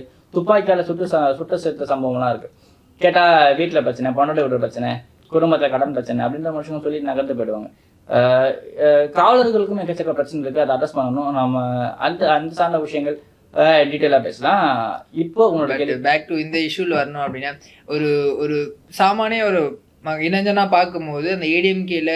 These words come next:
Speaker 2: ஆட்சியில பண்ண அந்த இஷ்யூ வந்து எனக்கு உண்மையிலேயே ரொம்ப பெருமையா இருந்துச்சு. ஏன்னா, இவ்ளோ நடிகர்கள் தைரியமா குரல் கொடுக்குறாங்களா, கட்ஸை பாராட்டணும் அப்படின்ற ஒரு விஷயம் இருந்துச்சு. But இப்போ அவங்களா ரியாக்ட் பண்றதை பார்க்கும்போது ஒருவேளை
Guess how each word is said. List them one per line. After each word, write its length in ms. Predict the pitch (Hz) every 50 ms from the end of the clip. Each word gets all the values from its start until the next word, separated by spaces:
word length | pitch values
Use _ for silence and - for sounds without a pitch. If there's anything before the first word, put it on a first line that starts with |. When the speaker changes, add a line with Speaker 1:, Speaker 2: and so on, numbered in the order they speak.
| 170 170 165 156
Speaker 2:
ஆட்சியில 500 | 139 147 151 151 - 165 160 147 139 143
பண்ண 280 | - 139 147 147 147
அந்த 180 | 143 139 139 135
இஷ்யூ 300 | 135 139 135 - 202 185
வந்து 240 | 165 147 139 151 180
எனக்கு 220 | 180 170 143 143
உண்மையிலேயே 340 | 151 160 190 202 202 208 185
ரொம்ப 160 | 175 175 180
பெருமையா 280 | 175 180 170 170 175 175
இருந்துச்சு. 220 | 160 147 165 170
ஏன்னா, 100 | 175 160
இவ்ளோ 260 | 151 147 156 196 202
நடிகர்கள் 460 | 190 185 180 190 202 196 190 196 202 190
தைரியமா 380 | 165 170 185 185 202 202 196
குரல் 260 | 180 180 185 190 208
கொடுக்குறாங்களா, 520 | 202 196 175 160 165 165 160 160 160 151 139
கட்ஸை 340 | 143 151 151 - - 214 196
பாராட்டணும் 480 | - 160 160 165 165 160 160 165 160 151
அப்படின்ற 240 | 139 147 147 147
ஒரு 140 | 143 139 139
விஷயம் 260 | 139 135 143 156 147
இருந்துச்சு. 260 | 143 139 135 - 170 180
But 180 | 208 196 - 175
இப்போ 340 | 190 214 202 190 269 269
அவங்களா 320 | 247 226 214 202 208 214 214 208
ரியாக்ட் 340 | 190 190 202 202 202 196 196
பண்றதை 300 | 185 175 160 160 165 -
பார்க்கும்போது 520 | 175 170 170 160 170 165 165 165 170 175
ஒருவேளை 340 | 165 156 160 160 165 175